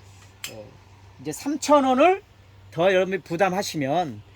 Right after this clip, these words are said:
문의가, 문의가 훨씬 더 좋은 아이들을 보내드린다. 이렇게 구분을 했습니다. 크기는 기본적으로 다 이십오 센티미터 이상, 어, 이-,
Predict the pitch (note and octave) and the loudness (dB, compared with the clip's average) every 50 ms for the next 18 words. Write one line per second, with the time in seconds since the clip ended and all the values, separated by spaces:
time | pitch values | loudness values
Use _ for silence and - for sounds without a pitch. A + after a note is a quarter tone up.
0 | - - - - - - C3+ C#3+ F3 G#3 A3+ A#3 F#3 D#3 D3+ D3 D#3+ E3 D3+ A#2+ | -20 -20 -20 -20 -14 -6 0 2 4 4 6 4 4 4 4 4 2 2 0 -2
1 | G2+ - A#2+ B2 C#3 D3+ D3+ C#3+ F3+ G3+ A3+ B3+ C4+ _ _ _ _ _ _ - | -6 -8 -6 -4 -2 0 2 2 2 2 2 0 -2 _ _ _ _ _ _ -20
2 | - - - - - - - F#3+ F3+ - A3 F#3 F3 A3 B3 C#4 D4+ F4 _ _ | -20 -20 -20 -20 -14 -6 -4 -4 -2 -2 -2 0 2 4 4 4 2 0 _ _
3 | _ _ _ _ - - - - - - E3 E3+ F#3 F#3 F3+ F3+ D#3+ A#2+ C3+ C#3+ | _ _ _ _ -20 -20 -20 -8 0 4 6 6 6 6 4 2 0 -2 -2 -2
4 | C#3+ A#2+ D3+ D#3 G3 A#3+ C#4 D4 - - - C#3 C#3 C#3 B2 - A2+ B2 A#2 A2 | -2 -2 0 2 4 4 2 2 -2 -8 -4 -2 0 0 -2 -2 -4 -4 -4 -4
5 | G2 G#2 G2+ F#2+ - - C3 C#3+ C#3 - - F#3 G3 G#3 G3+ - - _ - - | -6 -10 -12 -12 -8 -6 -4 -4 -4 0 0 0 0 0 -4 -12 -20 _ -20 -20
6 | - - - - - D#3 C#3 G3 A3 G#3+ E3 F#3 G#3+ - - F3 C#3+ B2 B2 G#2 | -20 -20 -16 -10 -8 -4 -2 -2 -2 -2 -2 -4 -4 -4 -6 -8 -8 -8 -10 -12
7 | - - - - _ - - - - - E4 C4+ D4+ E4+ E4+ D4+ B3+ A3+ G#3 G#3+ | -12 -20 -20 -20 _ -18 -10 -6 -4 -4 -4 0 0 2 4 4 4 4 4 2
8 | B3 C4+ B3+ F#3 D3+ - - D#3+ E3+ G#3+ A3+ G3+ F#3+ F#3 D#3+ F3 F#3+ G3 - - | 2 0 0 -2 -6 -6 -4 0 0 0 2 2 0 0 0 0 -4 -4 -6 -4
9 | C#3 D3 F3+ G#3 G3+ C#3+ C#3 D3+ F#3 - - F3 E3+ F3 - - E3+ D#3+ - - | -4 -2 -2 -2 -2 -4 -8 -10 -10 -10 -8 -6 -6 -6 -6 -8 -10 -10 -8 -10
10 | F#3+ D#3 B2+ A#2+ - G3+ A#3+ C#4 - - _ _ - - - - - - - - | -10 -10 -8 -4 -2 -2 -2 -2 -4 -10 _ _ -20 -20 -20 -20 -20 -20 -14 -10
11 | B2+ C3 C#3 C3+ C#3+ | -8 -6 -6 -6 -8